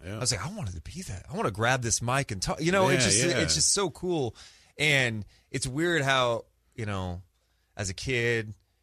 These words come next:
Speaker 2: you're super into it. I kinda went away for a little bit in high school, then came back, and you're like, "Here I am as this adult guy," and I'm
Speaker 1: Yeah,
Speaker 2: just
Speaker 1: loving
Speaker 2: like,
Speaker 1: it,
Speaker 2: "I
Speaker 1: loving it.
Speaker 2: love what it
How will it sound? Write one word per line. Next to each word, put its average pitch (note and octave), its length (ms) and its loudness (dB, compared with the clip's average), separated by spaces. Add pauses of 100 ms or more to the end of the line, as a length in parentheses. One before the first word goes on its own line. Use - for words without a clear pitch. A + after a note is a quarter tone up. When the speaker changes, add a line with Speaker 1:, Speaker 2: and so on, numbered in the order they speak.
(320)
Speaker 2:
you're F#2+ 160 -4
super A#2 400 0
into A2 240 2
it. F2+ 120 2
I A2+ 60 0
kinda D3+ 300 0
went B2 180 0
away G#2+ 260 2
for G#2 140 -4
a G#2 40 -4
little G#2+ 180 -2
bit G#2 100 0
in F#2+ 80 0
high G#2+ 80 0
school, G#2 160 -2
then G2+ 120 -4
came A2+ 260 -4
back, A#2+ 340 -2
and G#2+ 80 -6
you're G2 120 -6
like, G2 180 -6 (180)
"Here D#3+ 180 -4
I C#3 100 2
am C3+ 140 0
as G#2 140 -4
this F#2+ 160 -2
adult G2 380 -2
guy," G#2+ 240 2
and F#2 120 0
I'm F2+ 80 0
Speaker 1:
Yeah, A2 80 -2
Speaker 2:
just F#2+ 120 -2
Speaker 1:
loving G#2 180 2
Speaker 2:
like, D#2 80 -10
Speaker 1:
it, - 100 -20
Speaker 2:
"I - 100 -2
Speaker 1:
loving G2 160 -2
it. - 20 -2
Speaker 2:
love A2 440 0
what G#2+ 280 -2
it G2 120 -2